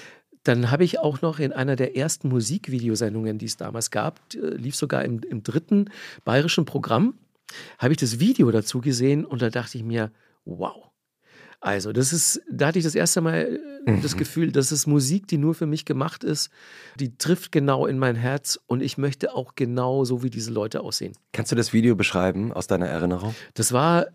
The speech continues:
Speaker 1: für damals war das bahnbrechend. Also der Frontmann von Visage heißt ja Steve Strange, äh, leider auch ja nicht mehr unter uns.
Speaker 2: Ja.
Speaker 1: Visage zählten ja damals so zu diesem New Romantic Movement, also die haben sich so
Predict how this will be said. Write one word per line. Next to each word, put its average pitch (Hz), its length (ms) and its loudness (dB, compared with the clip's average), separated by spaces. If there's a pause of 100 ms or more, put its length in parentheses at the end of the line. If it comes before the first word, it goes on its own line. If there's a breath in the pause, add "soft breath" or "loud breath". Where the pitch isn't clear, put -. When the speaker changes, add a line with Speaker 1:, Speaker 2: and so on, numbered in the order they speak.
Speaker 1:
für - 160 0
damals 139 640 2
war 117 100 2
das 117 180 -2
bahnbrechend. 120 720 -2
Also 127 300 -2 (320)
der 127 180 0
Frontmann 170 540 0
von 143 440 0 (480 loud breath)
Visage 123 520 2
heißt 120 220 -2
ja 113 120 0
Steve 120 360 0
Strange, 127 500 0 (200)
äh, 123 300 -8 (160)
leider 120 460 -4
auch - 160 -8
ja 123 280 -6
nicht 127 240 -8
mehr 123 100 0
unter 135 200 -2
uns. 147 220 -4 (140)
Speaker 2:
Ja. 85 180 0 (480 loud breath)
Speaker 1:
Visage 123 420 2
zählten 123 260 2
ja 117 80 4
damals 123 280 2
so 131 80 2
zu 139 120 -2
diesem 123 560 0
New 139 300 6 (120)
Romantic 123 540 4
Movement, 185 500 -2
also 120 160 -6
die 113 140 -4
haben 123 100 -4
sich 120 160 -4
so 120 220 2